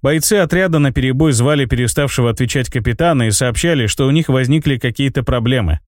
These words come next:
«Успокойтесь! Кун Камар на связи! Так, пусть говорит кто-то один! Герт Арун Вамарт, что у вас происходит?»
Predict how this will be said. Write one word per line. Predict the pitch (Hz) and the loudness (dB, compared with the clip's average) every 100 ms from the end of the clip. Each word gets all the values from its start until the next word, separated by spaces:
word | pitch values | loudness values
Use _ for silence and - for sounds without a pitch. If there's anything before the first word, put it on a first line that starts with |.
| _ _ - | _ _ -6
«Успокойтесь! | 127 139 190 175 220 208 147 107 - - - | -4 0 -2 2 2 2 -2 -4 -8 -14 -2
Кун | 190 196 | 0 2
Камар | 180 190 190 185 | 0 0 0 2
на | 175 | 0
связи! | 160 185 180 127 113 - _ - | 2 2 2 0 -4 -8 _ -4
Так, | 165 139 - - _ - | -2 -2 -6 -18 _ -4
пусть | 185 202 | 0 2
говорит | 160 180 190 208 170 | 2 2 2 0 -2
кто-то | - 202 196 | 0 0 2
один! | 185 170 165 90 - - | 2 2 0 0 -8 -4
Герт | 147 208 175 | 0 0 0
Арун | 196 196 180 | 2 4 4
Вамарт, | 190 185 165 - | 2 2 0 -2
что | - 214 196 | -2 0 2
у | |
вас | 165 123 | 0 0
происходит?» | 170 156 - 156 101 | -2 0 0 0 -2